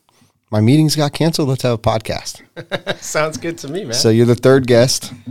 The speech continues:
Speaker 1: and, um, this is a brand new concept I've been working on, and we're just playing around, and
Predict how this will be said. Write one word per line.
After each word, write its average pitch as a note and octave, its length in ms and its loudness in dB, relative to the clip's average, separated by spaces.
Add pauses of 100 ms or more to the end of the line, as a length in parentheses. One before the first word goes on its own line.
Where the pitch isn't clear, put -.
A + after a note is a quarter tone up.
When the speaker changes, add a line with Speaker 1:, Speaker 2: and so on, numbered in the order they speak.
(140)
Speaker 1:
and, G#2 420 -2
um, F#2+ 540 -2 (360)
this G2+ 220 -2
is G#2 140 -2
a G2 180 0
brand G#2 320 -2
new G#2 160 -2
concept G#2 480 -4
I've G#2 60 -2
been G2+ 120 -2
working G2 240 -4
on, G#2 140 -2
and G2 140 -4
we're F#2+ 80 -4
just F2+ 160 -8
playing G#2 240 0
around, A2+ 280 2
and G2+ 200 0